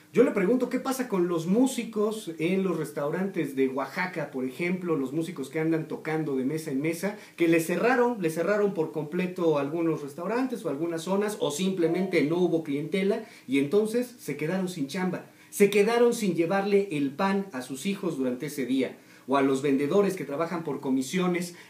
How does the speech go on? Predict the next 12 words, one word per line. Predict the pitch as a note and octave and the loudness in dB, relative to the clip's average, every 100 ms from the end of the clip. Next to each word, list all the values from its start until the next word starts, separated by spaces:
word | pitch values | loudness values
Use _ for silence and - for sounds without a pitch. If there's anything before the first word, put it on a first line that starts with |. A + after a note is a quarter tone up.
| - | 0
en, | D#3+ F3+ F3+ | 2 4 4
eh, | D3+ C3 | 4 2
los | C3 C3 | -2 0
centros | F3+ E3 D#3 | -4 -4 -4
comerciales | C#3 C3+ C#3 G3 A3+ G#3 - | -2 -4 0 2 2 0 -4
también, | C3+ F3+ C4 B3+ | -2 0 0 -2
no | D3 F#3+ | 0 4
hubo | G#3+ F3+ | 6 4
chamba, | G#3+ A#3 A3 F#3+ B2+ | 2 2 0 0 0
los | C#3+ | 0
maestros | D3+ G#3+ C4+ A3+ G#3 | 2 0 0 0 -2
cerraron | D3+ E3 B3 C4 B3 | 0 2 2 4 2